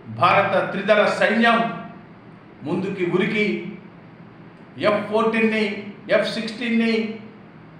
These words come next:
అంతేకాకుండా చైనా యొక్క క్షిపిళ్లను, పాకిస్తాన్ యొక్క రక్షణ వ్యవస్థను మొత్తం కూడా ధ్వంసం చేసినటువంటి అద్భుతమైన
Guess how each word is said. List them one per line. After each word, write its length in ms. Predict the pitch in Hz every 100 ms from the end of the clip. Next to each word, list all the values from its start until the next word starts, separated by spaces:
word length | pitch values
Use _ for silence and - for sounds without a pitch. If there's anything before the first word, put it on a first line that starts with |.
| -
అంతేకాకుండా 760 | 160 196 214 220 214 214 214 208 - - - -
చైనా 240 | 208 226 226
యొక్క 240 | 220 220 208
క్షిపిళ్లను, 580 | - 226 226 233 226 233 220 - - - - - - - - - - - - - - - -
పాకిస్తాన్ 680 | 165 202 202 - 185 175 175
యొక్క 200 | 175 165 147 147
రక్షణ 340 | 156 - 202 175 143
వ్యవస్థను 540 | 160 196 196 190 170
మొత్తం 580 | 147 151 - - 233 226
కూడా 320 | 208 202 190
ధ్వంసం 460 | 160 190 233 226 226
చేసినటువంటి 1120 | - 202 196 190 185 180 180 180 175 165 - - - -
అద్భుతమైన 720 | 151 160 175 208 202 185 185